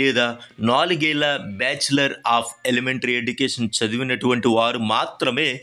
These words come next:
అర్హులు. టెట్ రాసేందుకు ఓసీలకు ఇంటర్మీడియట్లో యాభై శాతం మార్కులు, ఎస్సీ, ఎస్టీ, బీసీ దివ్యాంగులకు నలభై ఐదు శాతం మార్కులు ఉండాలి. స్కూల్ అసిస్టెంట్కు సంబంధించి ఎస్సీ, ఎస్టీ, బీసీ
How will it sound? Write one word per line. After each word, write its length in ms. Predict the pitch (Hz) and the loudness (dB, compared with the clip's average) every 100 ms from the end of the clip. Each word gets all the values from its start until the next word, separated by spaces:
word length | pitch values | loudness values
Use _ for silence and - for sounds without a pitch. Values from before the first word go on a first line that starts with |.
| - - 98 | -12 -4 0
అర్హులు. 360 | 117 113 107 90 - - - - | 2 4 2 0 -6 -14 -14 -4
టెట్ 240 | 185 233 - | -2 0 0
రాసేందుకు 580 | 180 165 - 151 143 151 120 123 | 0 0 -4 -4 0 4 6 4
ఓసీలకు 520 | 156 165 143 143 139 - 131 | 2 0 0 2 2 2 0
ఇంటర్మీడియట్లో 680 | 143 139 135 131 - 127 123 - - 117 | 0 0 0 0 0 0 0 -6 -6 -2
యాభై 240 | 160 190 196 | 0 0 0
శాతం 280 | 165 143 143 117 | -2 -2 0 0
మార్కులు, 420 | 120 - 120 117 120 - - - - - 170 | 0 2 4 4 4 -2 -16 -18 -16 -4 -2
ఎస్సీ, 260 | 202 233 226 185 | -2 -2 0 0
ఎస్టీ, 240 | - 190 139 | 0 0 4
బీసీ 320 | 156 147 160 131 104 | 4 4 2 2 2
దివ్యాంగులకు 680 | 113 135 143 139 131 123 117 101 | 2 0 -2 -2 -4 -2 -2 -2
నలభై 280 | 131 170 156 | 0 2 2
ఐదు 180 | 143 135 - | 2 -2 -2
శాతం 320 | 123 - 120 107 | -4 -2 -4 0
మార్కులు 400 | 110 117 - 117 104 | 0 0 2 2 2
ఉండాలి. 360 | 98 92 85 90 - - - - - - - - | 0 -2 -4 -8 -14 -20 -12 -12 -12 -12 -6 2
స్కూల్ 280 | 240 269 - 156 | 4 4 0 -4
అసిస్టెంట్కు 600 | 180 - 175 156 151 143 | -4 -2 -2 0 0 0
సంబంధించి 580 | 143 139 139 139 - 135 147 143 - - - - 147 | 0 0 -2 -4 0 0 0 -4 -16 -20 -20 -8 -4
ఎస్సీ, 240 | 170 247 233 196 | -4 -2 0 0
ఎస్టీ, 220 | - 196 139 | 2 2 4
బీసీ 260 | 165 160 | 4 4